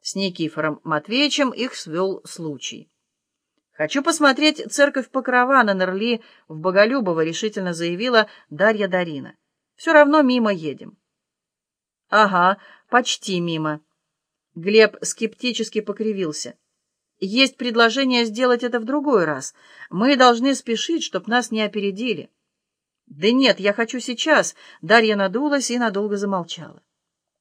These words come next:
"Блин", в конце концов выругался Глеб, "но это очень опасно. Наши преследователи могут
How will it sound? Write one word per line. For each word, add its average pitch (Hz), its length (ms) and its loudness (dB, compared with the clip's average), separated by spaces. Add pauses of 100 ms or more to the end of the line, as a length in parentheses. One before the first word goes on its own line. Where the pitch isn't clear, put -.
"Блин", 170 640 -6 (220)
в - 80 -20
конце 214 380 2
концов 190 480 -2
выругался 190 580 -4
Глеб, 185 400 -4 (300)
"но 170 120 -6
это 202 200 2
очень 226 280 0
опасно. 226 640 0 (680)
Наши 277 340 2
преследователи 233 880 2 (240)
могут 262 420 2